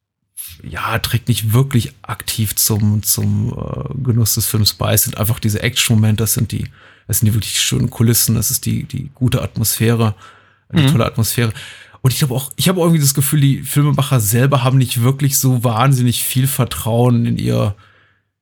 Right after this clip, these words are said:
Speaker 1: in ihr Drehbuch oder in ihre Figuren, weil sich die ganzen Figuren auch unglaublich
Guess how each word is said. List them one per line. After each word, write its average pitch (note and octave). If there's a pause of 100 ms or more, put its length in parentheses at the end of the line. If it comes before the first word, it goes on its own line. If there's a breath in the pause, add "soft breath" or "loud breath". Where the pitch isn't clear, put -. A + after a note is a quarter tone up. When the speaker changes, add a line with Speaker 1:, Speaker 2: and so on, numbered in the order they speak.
(160)
Speaker 1:
in A#2
ihr C3
Drehbuch A#2
oder A#2
in A2
ihre A2+
Figuren, A2+
weil G#2 (500)
sich A#2+
die B2
ganzen C3+
Figuren B2+
auch G2
unglaublich A#2+